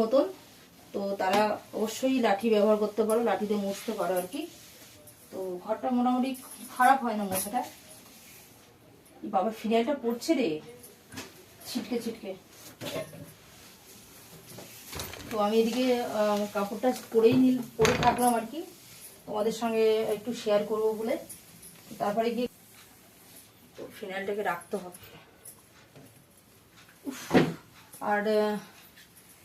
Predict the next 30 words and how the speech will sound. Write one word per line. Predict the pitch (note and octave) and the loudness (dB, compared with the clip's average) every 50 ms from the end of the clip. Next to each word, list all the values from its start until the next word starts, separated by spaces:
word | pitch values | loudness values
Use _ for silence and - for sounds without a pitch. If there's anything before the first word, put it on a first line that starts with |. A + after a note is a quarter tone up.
| - - - - - - - - - - - - - - - - - - - - - - - A#3 G#3+ | -20 -20 -20 -20 -20 -20 -20 -20 -20 -20 -20 -20 -20 -20 -20 -20 -20 -20 -20 -20 -20 -18 -14 -12 -10
মানে | G#3+ G#3+ A3 A3 G#3+ - | -8 -6 -6 -6 -6 -6
কিরকম | - B3 A#3+ B3 B3+ A#3+ A3 G3 | -4 -4 -4 -2 -2 -2 0 0
লাগছে | F3+ F#3 F#3 G#3 G#3 | 0 0 0 -2 -4
যেন, | G#3+ G#3 A3 A#3 | -4 -4 -2 -2
মানে | A3+ G#3 G3+ G3+ F#3+ - - - G3 - - - - - - - - - - G#3+ - - - - | -4 -4 -4 -6 -8 -10 -14 -16 -16 -16 -16 -20 -20 -20 -20 -20 -20 -18 -16 -16 -16 -14 -14 -10
ইয়ে, | E3 G#3 G#3+ A3+ A#3 A3 G#3 G3+ F#3+ F#3 | -6 -6 -4 2 4 4 4 4 2 -2
গ্যাসের | G3 G#3 G3 G3 G#3+ A3 A3+ F#3+ | -2 -2 -2 -2 -4 -6 -10 -8
জন্য | G3+ A3+ A3 G#3+ A3 | -8 -6 -6 -6 -6
আর | A3+ A3 G#3+ G#3+ G#3+ G#3+ - | -4 -4 -2 -2 -4 -4 -6
পেটটা | G#3 F#3+ - G#3+ G#3 | -8 -8 -6 -6 -6
ব্যথা | F#3 F3 F3+ F3+ F#3 F3+ F#3 | -4 -6 -6 -8 -10 -12 -12
করছে, | F#3+ - - - - B3+ - - - - - - - - - - - - - - - - - A#3 | -12 -12 -10 -8 -8 -8 -8 -10 -20 -20 -20 -20 -20 -20 -20 -20 -20 -20 -20 -20 -20 -20 -16 -10
গ্যাসের | - F#3 F#3+ F#3 - - G3+ | -8 -8 -8 -6 -6 -6 -4
ব্যথাটা | F#3+ G3 F#3+ F#3+ G#3 G3 G3+ | -4 -4 -4 -4 -6 -8 -8
হচ্ছে, | G3 F#3+ F#3 F#3 - - G#3 | -8 -8 -8 -8 -10 -10 -8
মানে | F#3+ F#3 G3 | -8 -8 -8
সকাল | G3 - F#3+ F3+ F#3 F#3+ F#3 | -10 -10 -8 -6 -6 -4 -4
থেকে | G3 G3 G#3 F#3+ | -4 -6 -4 -4
যেহেতু | F#3+ F#3+ F#3+ G3 G#3+ F#3 - | -4 -4 -4 -4 -6 -6 -6
চা | - - F#3+ G3 G3 - | -4 -4 -4 -4 -6 -4
খেয়েছি, | A#3 A#3 A3 - - G3+ | -4 -4 -4 -4 -6 -10
দুধ | F3 G3+ G#3 G3+ - - - - | -10 -10 -10 -12 -14 -18 -10 -2
চা | A#3+ A3 G3+ G3+ G#3+ G#3+ - - | 0 2 4 4 2 0 -2 -2
খেলে | G#3 G3+ G#3+ A3+ | 0 0 2 2
না | A#3+ A3+ G#3+ | 2 0 -2
একটু | - A3 G#3 | -2 -6 -6
গ্যাসটা | E3+ F3+ F3+ F#3 F#3 - - A3+ | -2 -2 -2 -2 -2 -4 -6 -6
হয়। | G#3 F3+ F3 F3 E3+ F#3 A#3 - - - - - - - - - - - - - - - - - - - | -6 -4 -6 -6 -6 -6 -8 -12 -16 -20 -20 -20 -20 -20 -20 -20 -20 -20 -20 -20 -20 -20 -20 -20 -16 -14
তো | - - - - - - F#3+ F#3+ - - - - - - - - - - - - - - - - - - - | -12 -12 -12 -12 -12 -14 -14 -16 -20 -20 -20 -20 -20 -20 -20 -20 -20 -20 -20 -20 -20 -20 -20 -20 -20 -14 -10
আমি | - G#3+ A3 A3 | -8 -6 -6 -8